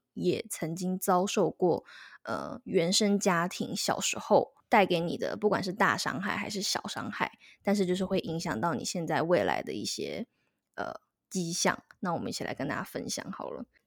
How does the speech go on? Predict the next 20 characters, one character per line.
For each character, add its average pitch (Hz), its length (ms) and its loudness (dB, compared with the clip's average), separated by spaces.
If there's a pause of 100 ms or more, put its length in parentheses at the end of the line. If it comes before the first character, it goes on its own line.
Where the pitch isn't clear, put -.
(160)
第 277 160 8
一 285 60 8
点 226 180 10
就 196 140 6
是 202 240 6
控 220 320 8
制 208 180 6
不 202 160 4
好 - 320 0
自 196 160 -2
己 - 120 -8
的 - 80 -4
情 - 320 -6
绪， - 420 -4 (460)
然 170 160 0
后 185 100 4
第 233 180 8
二 208 140 8
点 185 220 2
是 - 400 0